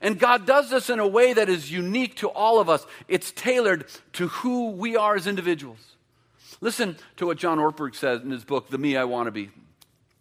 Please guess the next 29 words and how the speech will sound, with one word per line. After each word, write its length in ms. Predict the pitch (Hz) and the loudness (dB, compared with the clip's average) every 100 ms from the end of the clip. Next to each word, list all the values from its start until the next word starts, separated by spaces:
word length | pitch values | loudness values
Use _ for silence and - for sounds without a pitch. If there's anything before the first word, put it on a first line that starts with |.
| _ | _
preaching 320 | - 131 113 | -8 -8 -6
out 100 | 107 | -6
of 80 | 101 | -6
that 160 | 101 90 | -6 -8
book. 260 | 104 95 _ _ _ - - - | -10 -12 _ _ _ -20 -20 -10
He 100 | 214 | -4
says, 200 | 202 151 | -4 0
"God 280 | 233 285 | 2 4
always 540 | 233 202 247 247 214 156 | 2 2 2 0 -4 -2
knows 420 | 190 147 156 156 | 0 0 -2 -6
just 340 | - 208 202 | -4 -2 -2
what 220 | 180 196 - | -6 -6 -6
each 240 | 202 - | -12 -12
person 400 | - 190 - 196 | -6 -6 -4 -6
needs. 560 | 240 202 123 - - _ _ _ _ - - | -6 -6 -10 -20 -20 _ _ _ _ -20 -20
He 200 | - 254 | 0 2
had 180 | 226 185 | 4 2
Abraham 540 | 160 240 220 185 175 156 | 2 2 2 2 0 -2
take 200 | 175 151 | -6 -6
a 60 | |
walk, 440 | 123 113 185 - - _ _ _ _ _ | -4 -4 -4 -8 -20 _ _ _ _ _
Elijah 480 | 147 143 180 226 160 | -2 2 4 2 -2
take 240 | - 143 127 | -6 -6 -4
a 40 | |
nap, 400 | 107 127 220 - _ _ _ _ _ _ | -6 -6 -6 -14 _ _ _ _ _ _
Joshua 540 | 117 202 247 - 202 135 | -2 2 2 -2 -4 -4
take 260 | - 139 | -4 -6
a 60 | 113 | -4
lap, 400 | 110 165 226 | -6 -8 -12